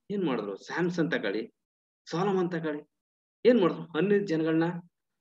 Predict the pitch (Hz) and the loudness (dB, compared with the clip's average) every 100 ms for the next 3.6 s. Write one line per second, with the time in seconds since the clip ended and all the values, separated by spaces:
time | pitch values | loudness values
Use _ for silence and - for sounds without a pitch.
0 | _ _ 104 104 95 92 _ _ _ - | _ _ -12 -10 -8 -10 _ _ _ -6
1 | 117 120 117 117 - 120 156 147 123 - | -2 0 -2 -4 -4 2 4 2 0 -6
2 | _ - 110 107 92 - _ _ _ _ | _ -8 -6 -4 -6 -10 _ _ _ _
3 | 135 165 180 180 170 | 0 2 4 4 4